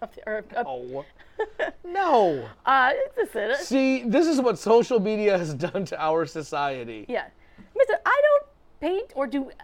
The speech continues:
Speaker 1: a damn thing with my nails, but I
Speaker 2: Mm.
Speaker 1: know a lot of people, like, that's their gig, that's their thing. They
Speaker 2: Mm.
Speaker 1: love the nails, and they want to have this
Speaker 2: Right.
Speaker 1: picture forever to look as good as possible.
Speaker 2: Mm.
Speaker 1: So this one girl, he, the boyfriend proposes in front of a few of her family members,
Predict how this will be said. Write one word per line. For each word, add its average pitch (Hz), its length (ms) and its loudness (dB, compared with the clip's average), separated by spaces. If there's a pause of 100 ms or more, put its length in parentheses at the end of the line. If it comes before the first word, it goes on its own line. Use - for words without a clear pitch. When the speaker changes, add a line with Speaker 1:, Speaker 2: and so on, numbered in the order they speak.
Speaker 1:
a 220 60 -6
damn 220 420 -6
thing 202 160 -8
with 175 120 -10
my 175 140 -10
nails, 170 220 -10
but 208 100 -6
I 320 60 0
Speaker 2:
Mm. 330 40 -4
Speaker 1:
know 381 120 0
a - 20 0
lot 311 180 0
of 269 80 -6
people, 240 200 -8
like, 208 200 -4
that's 240 220 -4
their 233 180 -4
gig, 175 340 -8
that's 196 200 -8
their 196 140 -8
thing. 156 300 -14
They 170 120 -14
Speaker 2:
Mm. 185 200 -8
Speaker 1:
love 196 420 -6 (180)
the 185 320 -8
nails, 170 400 -8
and 220 120 -10
they 214 80 -8
want 202 240 -8
to 220 100 -10
have 202 220 -2
this 214 180 -8
Speaker 2:
Right. - 40 -16
Speaker 1:
picture 208 400 -8 (300)
forever 233 560 2
to 269 140 -10
look 262 160 -4
as 196 100 -12
good 208 140 -6
as 208 100 -10
possible. 262 640 -6
Speaker 2:
Mm. 165 240 -10
Speaker 1:
So 277 280 -4
this 254 220 -10
one 285 300 -6
girl, 233 360 -6
he, 220 340 -10 (100)
the 226 80 -2
boyfriend 214 480 -6
proposes 190 720 -10
in 190 240 -14
front 196 260 -6
of 190 140 -6
a 185 60 -8
few 196 440 -8
of 175 220 -8
her 185 200 -12
family 185 300 -12
members, 160 480 -16